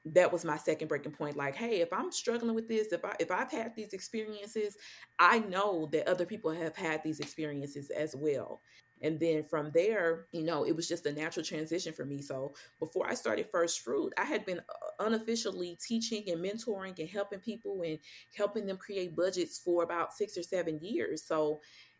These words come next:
you know, it was just a natural transition to, for me to go from, "Okay, how can I take this information that I created, take this information that I've learned and help more people on a larger scale?"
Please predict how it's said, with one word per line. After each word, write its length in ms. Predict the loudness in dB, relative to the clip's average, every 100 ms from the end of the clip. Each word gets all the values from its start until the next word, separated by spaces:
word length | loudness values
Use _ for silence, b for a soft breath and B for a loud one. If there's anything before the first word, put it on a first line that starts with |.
| _ _
you 140 | 0
know, 140 | 4 6
it 100 | 6
was 140 | 4
just 160 | 0 0
a 40 |
natural 340 | 0 0 0 -2
transition 520 | -2 0 0 -2 -6 -8
to, 120 | -8 2
for 160 | 4
me 160 | 4 -2
to 120 | 0
go 180 | 4 4
from, 180 | 4 0
"Okay, 300 | 0 0 0
how 200 | 0 0
can 220 | 0 2 2
I 380 | 0 -2 -4 -6 B _ 0
take 280 | 2 2
this 140 | -4 -4
information 500 | -4 -2 -4 -4 -2
that 140 | 0 0
I 240 | -2 -4 -12 _ -14
created, 540 | -4 2 4 2 -2 -2
take 180 | -2 -4
this 140 | -8
information 420 | -8 -4 -4 -4
that 100 | -6
I've 200 | -4 -4
learned 420 | -4 -4 -4 -6 -10 B B -2
and 120 | 0
help 300 | 0 0 -2 _
more 220 | 2 2
people 280 | 0 -6 -6
on 120 | -6
a 40 | -4
larger 340 | -4 -4 -8
scale?" 520 | -10 -8 -6 -6 -8